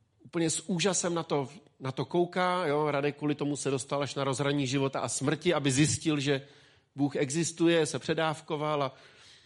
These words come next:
na, kdy, když málem umřel na tom rozhraní života a smrti, zjistil, že Bůh existuje. Přežil to, když se probral, tak věděl, „Bůh existuje, Bůh existuje.“ Drogy teda vařil dál, jako jo, ještě to trvalo nějaký čas,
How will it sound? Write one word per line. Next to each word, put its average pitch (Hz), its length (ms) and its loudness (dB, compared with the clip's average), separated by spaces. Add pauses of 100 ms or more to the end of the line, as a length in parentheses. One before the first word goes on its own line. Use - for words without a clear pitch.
(680)
na, 117 220 -8
kdy, 117 160 -6
když 127 280 -2
málem 151 440 2
umřel 175 340 2
na 165 100 2
tom 160 160 2
rozhraní 165 400 4
života 160 300 2
a 151 120 -2
smrti, 151 380 -2
zjistil, 143 680 -2 (500)
že 117 120 -4
Bůh 151 220 0
existuje. 135 520 -4 (1080)
Přežil 170 420 0
to, 175 180 0
když 160 160 0
se 156 100 -2
probral, 156 420 0
tak 151 160 -4
věděl, 135 260 0
„Bůh 151 220 0
existuje, 160 460 -2
Bůh 135 180 -6
existuje.“ 139 540 -6 (640)
Drogy 123 440 -6
teda 135 220 -4
vařil 123 320 -4
dál, 131 340 -2
jako 160 280 -6
jo, 135 200 -4
ještě 147 220 -8
to 131 120 -10
trvalo 123 340 -6
nějaký 127 360 -4
čas, 170 560 -4